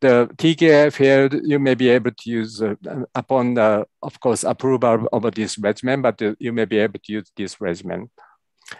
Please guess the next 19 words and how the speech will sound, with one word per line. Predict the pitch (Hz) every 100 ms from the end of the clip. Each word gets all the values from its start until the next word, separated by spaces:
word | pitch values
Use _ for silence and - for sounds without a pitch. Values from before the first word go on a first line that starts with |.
| -
And | 127 113
this | 185 196 -
may | 147 139
be, | 135 131
uh, | 127 120 - - -
this | - 175 170
impact | 156 160 151 131 - - _ _ _ -
may | 127 127
be | 117 110
carried | - 127 123 120
by | - 107 117 113 _
the | 120
bevacizumab, | - - 104 104 - 107 - 110
because | 107 - 123 113 - - - - -
if | 143 123
you | 139 127 123 127 - - - -
compare | 139 139 - 143 127 123
the | 113 110 107 - - - - _ _ _ _ _ - -
atezo, | 120 143 127 135 131 123